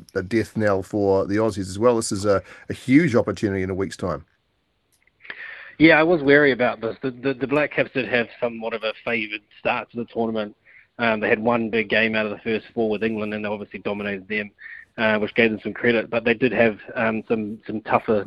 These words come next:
Speaker 2: opposition coming in the back end. So they obviously played India last night. They got Australia, and they got South Africa coming up, who are hot as well.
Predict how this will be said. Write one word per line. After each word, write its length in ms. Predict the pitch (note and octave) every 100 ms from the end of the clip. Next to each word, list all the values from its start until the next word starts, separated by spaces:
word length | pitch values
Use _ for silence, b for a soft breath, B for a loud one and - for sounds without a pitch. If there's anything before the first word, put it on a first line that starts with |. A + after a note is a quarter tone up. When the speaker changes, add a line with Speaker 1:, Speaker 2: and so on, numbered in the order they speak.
| -
Speaker 2:
opposition 420 | A#2 A2 G#2+ A2+
coming 300 | G#2+ G#2+ G#2+
in 60 | G#2
the 60 |
back 280 | G2+ G#2 -
end. 200 | A#2+ C3+ -
So 80 |
they 420 | A2 - - - B2
obviously 240 | A#2+ -
played 180 | A2+ G#2+
India 280 | A#2 A2+ G#2
last 260 | G#2+ -
night. 180 | G#2+ G#2
They 80 | G#2+
got 160 | G#2
Australia, 520 | G#2 - A2 G#2 G2+ G2
and 140 | G#2+
they 60 | G#2+
got 180 | A2 -
South 160 | A2
Africa 320 | A2 - A2+
coming 280 | G#2 A2 G2+
up, 120 | G2+ -
who 140 | G#2
are 100 | G2
hot 200 | - A2
as 100 | A2
well. 280 | - G#2+ G2+